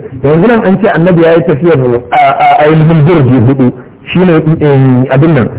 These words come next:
mil arba'in da takwas ya yi ƙasuru. Shi kenan sai wasu suka rubuta, duk wanda ya tafiyar da bata kai mil arba'in da takwas ba, kai ya ƙasuru.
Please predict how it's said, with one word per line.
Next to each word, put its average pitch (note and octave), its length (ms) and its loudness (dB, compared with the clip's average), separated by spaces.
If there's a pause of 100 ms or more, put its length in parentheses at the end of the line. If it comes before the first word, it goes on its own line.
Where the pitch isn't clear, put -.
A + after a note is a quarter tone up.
(140)
mil F3+ 220 0
arba'in D#3 340 0
da D#3+ 80 0
takwas E3 280 0
ya C#3+ 140 2
yi C3+ 60 0
ƙasuru. C3+ 440 -2 (200)
Shi G3 200 0
kenan E3+ 360 2
sai F#3+ 100 2
wasu F#3+ 280 0
suka G3 140 -2
rubuta, C#3+ 600 2 (300)
duk G#3 400 0
wanda A3 320 2
ya E3+ 160 2
tafiyar D3+ 460 0
da C3 120 2
bata B2+ 200 0
kai D3+ 180 0
mil D#3 220 0
arba'in C#3 300 0
da C#3 100 0
takwas C3+ 240 0
ba, B2 140 0
kai C3+ 180 0
ya B2 80 2
ƙasuru. G2+ 440 -2